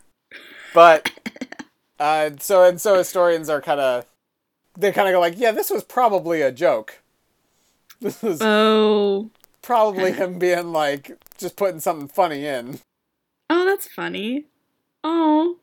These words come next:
Speaker 2: medieval jokes. I love it.
Speaker 1: But for hundreds of years after that, it was taken as one hundred percent serious. Like, they used flaming chickens at this, in this one fight.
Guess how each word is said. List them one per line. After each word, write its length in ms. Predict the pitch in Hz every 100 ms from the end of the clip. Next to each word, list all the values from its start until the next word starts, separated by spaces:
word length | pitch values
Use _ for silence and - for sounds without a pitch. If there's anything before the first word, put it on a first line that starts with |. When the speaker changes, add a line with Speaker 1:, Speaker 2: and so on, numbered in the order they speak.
| -
Speaker 2:
medieval 400 | 349 359 381 359
jokes. 800 | 339 330 381 403 359 262 - 320
I 80 |
love 320 | 320 339 392 440
it. 540 | 415 381 294 202 -
Speaker 1:
But 180 | 165 175
for 260 | - 180 156
hundreds 360 | 208 233 226
of 100 | 180
years 220 | 175 175 156
after 280 | 160 160
that, 180 | 147 135
it 80 | 151
was 140 | 156
taken 260 | 175 165 151
as 100 | 139
one 100 | 139
hundred 140 | 160
percent 300 | 135 135 135
serious. 300 | - 147 127
Like, 180 | 120 - _ _ -
they 140 | 190
used 340 | 208 254 226 -
flaming 560 | - 156 277 311 311
chickens 500 | - 285 277 202 143
at 140 | 135 135
this, 240 | 190 -
in 220 | 175 170
this 160 | 208 208
one 200 | 135 135
fight. 340 | - 127 196